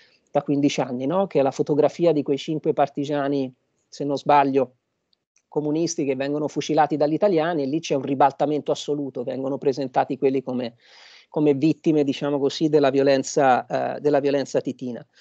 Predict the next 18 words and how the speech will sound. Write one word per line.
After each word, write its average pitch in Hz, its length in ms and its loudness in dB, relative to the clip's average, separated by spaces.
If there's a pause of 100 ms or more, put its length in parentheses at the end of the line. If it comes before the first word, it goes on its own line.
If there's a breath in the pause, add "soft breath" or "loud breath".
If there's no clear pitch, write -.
(260 loud breath)
Ehm, 170 580 4
un 254 260 6
sistema 190 560 2
concentrazionario, 156 1500 0
eh, 131 340 -10
fascista, - 920 -6
quindi 127 280 -8
è 262 300 2
effettivamente 175 840 0
una 143 140 2
guerra, 139 600 4
eh, 127 640 -12
sporca 185 580 2
che 135 80 -6
il 127 60 -8
fascismo 147 480 -6
porta 143 300 -2
avanti, 240 640 -2